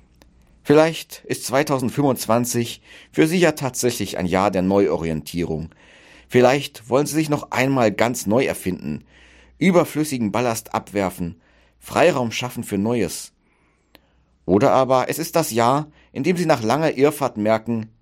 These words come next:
"Ja, jetzt bin ich endlich am Ziel angelangt, so mache ich weiter." Ganz egal, wie es bei Ihnen aussieht,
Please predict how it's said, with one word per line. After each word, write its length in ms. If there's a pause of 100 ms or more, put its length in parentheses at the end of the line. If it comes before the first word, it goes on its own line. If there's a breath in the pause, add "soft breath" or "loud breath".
(140)
"Ja, 300 (580 soft breath)
jetzt 400
bin 80
ich 160
endlich 300
am 120
Ziel 260
angelangt, 640 (380 soft breath)
so 260
mache 280
ich 200
weiter." 400 (2000)
Ganz 240
egal, 400
wie 100
es 120
bei 120
Ihnen 180
aussieht, 600